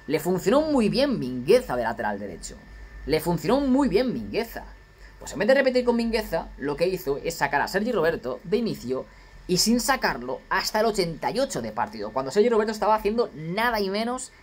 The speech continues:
en el partido. El fetiche con Sergi Roberto es alarmante con, con, eh, de Koeman con Sergi, con el, con el pro-, con el propio Sergi Roberto. ¿no? Es uno de los capitanes, no sé si será por eso, pero, pero, no sé.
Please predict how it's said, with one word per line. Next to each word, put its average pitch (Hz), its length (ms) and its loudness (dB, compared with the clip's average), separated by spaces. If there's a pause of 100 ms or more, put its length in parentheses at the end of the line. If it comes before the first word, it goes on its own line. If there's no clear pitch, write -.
(280)
en 175 140 2
el 165 160 2
partido. 160 540 4 (420)
El 135 140 -2
fetiche 269 520 -4
con 139 200 -6
Sergi 240 260 -2
Roberto 170 520 0 (440)
es - 300 2 (200)
alarmante 165 1300 4 (140)
con, 170 420 2
con, 151 300 -4
eh, 147 260 0
de 143 140 -2
Koeman 240 260 0
con 175 160 -2
Sergi, 214 400 -2
con 170 180 -2
el, 151 60 -8
con 156 80 -2
el 151 60 -4
pro-, 131 100 -6
con - 140 -8
el 143 60 -4
propio 202 180 -2
Sergi 208 180 0
Roberto. 190 320 0 (560)
¿no? 180 160 -4
Es - 100 -10
uno 156 80 -2
de 151 40 -2
los 151 120 -4
capitanes, 247 460 4
no 170 80 0
sé 160 80 -2
si - 80 -8
será 151 200 6
por 196 160 2
eso, 285 220 0
pero, 143 280 -2 (200)
pero, 123 340 -2 (100)
no 165 100 -6
sé. - 160 -12